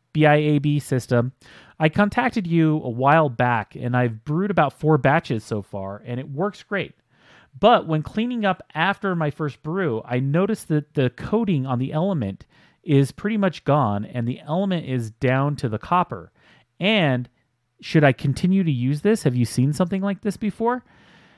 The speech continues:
And my reply to him was, "That's actually pretty normal with those copper style elements, specifically if you're using the more inexpensive type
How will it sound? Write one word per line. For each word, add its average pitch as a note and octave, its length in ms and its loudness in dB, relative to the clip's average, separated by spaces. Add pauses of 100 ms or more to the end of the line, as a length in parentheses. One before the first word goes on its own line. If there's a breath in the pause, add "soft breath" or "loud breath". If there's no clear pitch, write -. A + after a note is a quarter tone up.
(300 soft breath)
And D#3+ 500 4
my E3 200 0
reply G3 460 0
to F#3 200 2
him C3+ 120 2
was, A#2 540 0 (800)
"That's G3 240 0
actually C#4+ 340 0
pretty F3+ 340 0
normal C#3 460 4
with A2 140 -4
those A2+ 280 2
copper C#3 460 2
style A2+ 520 2
elements, B2 760 -2
specifically F#3+ 560 -4
if C#3+ 100 -2
you're C3 120 2
using A#2 760 0
the A2 460 0
more C#3 500 2
inexpensive B2 840 -2
type A2 400 0